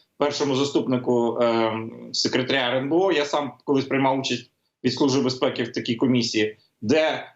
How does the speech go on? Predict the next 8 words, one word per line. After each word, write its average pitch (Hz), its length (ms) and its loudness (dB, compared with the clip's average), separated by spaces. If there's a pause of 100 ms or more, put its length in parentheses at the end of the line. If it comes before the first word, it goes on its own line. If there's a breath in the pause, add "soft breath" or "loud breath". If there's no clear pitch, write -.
(100)
по 156 120 0
кожних 170 420 0
параметрах, 175 640 -2
по - 100 -4
кожному, 147 640 0
е, 123 380 4
конкретному 151 540 0
випадку, 175 560 0